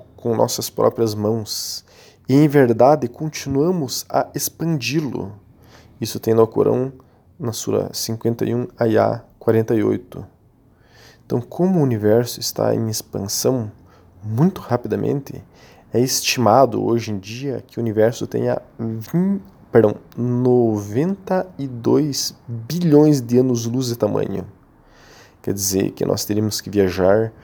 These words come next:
durante noventa e dois bilhões de anos na velocidade da luz para chegar de uma ponta a outra do universo.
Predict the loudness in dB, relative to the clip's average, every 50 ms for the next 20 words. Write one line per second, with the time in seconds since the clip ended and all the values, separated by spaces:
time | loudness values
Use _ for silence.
0 | -20 -20 -20 -20 -20 -10 -2 0 0 0 0 -2 -4 -4 -2 -2 -2 0 0 -2
1 | -2 0 0 0 0 0 -4 -8 -10 -10 -10 -6 0 4 6 6 6 6 4 2
2 | 2 2 4 4 4 2 0 -4 -6 -8 -10 -10 -10 -10 -12 -12 -14 -16 -20 -20
3 | -20 -20 -20 -20 -20 -20 -6 -6 -2 -2 -2 -2 2 2 2 2 4 2 2 0
4 | 0 -4 -4 -6 -8 -10 -10 -8 -8 -4 -2 0 0 -2 -2 -4 -4 -4 -4 -4
5 | 0 0 0 0 0 -4 -6 -4 -6 -6 -6 -6 -6 -4 -2 -2 -2 -2 -4 -8
6 | -12 -14 -14 -16